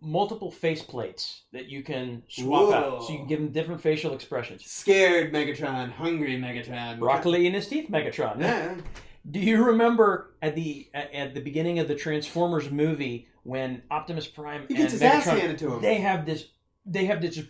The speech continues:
Speaker 1: brutal
Speaker 2: Is that
Speaker 1: fight.
Speaker 2: where, like, one's got the ball of chain? And
Speaker 1: Yes.
Speaker 2: yeah, and they got laser weapons.
Speaker 1: They got
Speaker 2: and they're just
Speaker 1: laser
Speaker 2: beating this
Speaker 1: weapons.
Speaker 2: They're laser weapons, however, they're medieval weapons.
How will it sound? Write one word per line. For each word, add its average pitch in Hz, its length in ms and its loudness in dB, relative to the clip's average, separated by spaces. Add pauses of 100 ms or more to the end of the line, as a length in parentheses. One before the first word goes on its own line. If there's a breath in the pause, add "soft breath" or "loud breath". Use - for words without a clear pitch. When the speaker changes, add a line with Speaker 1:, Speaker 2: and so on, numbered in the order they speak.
(100)
Speaker 1:
brutal 294 320 10
Speaker 2:
Is - 80 6
that 330 180 4
Speaker 1:
fight. - 220 8
Speaker 2:
where, 269 180 2
like, 208 240 4
one's 226 240 4
got 233 200 4
the 190 80 -2
ball 175 440 2
of 175 140 -2
chain? 175 800 2
And 170 80 6
Speaker 1:
Yes. 190 540 8
Speaker 2:
yeah, 165 60 2
and 160 80 -2
they 165 120 8
got 208 200 4
laser 269 380 10
weapons. 214 300 6
Speaker 1:
They 190 80 4
got 202 140 6
Speaker 2:
and 190 80 4
they're 320 140 8
just 226 200 8
Speaker 1:
laser 185 160 0
Speaker 2:
beating 175 320 10
this 180 320 4
Speaker 1:
weapons. - 160 -14 (320 soft breath)
Speaker 2:
They're 254 240 2
laser 294 260 4
weapons, 277 340 0
however, 247 320 2
they're 220 140 2
medieval 220 360 -2
weapons. - 480 -6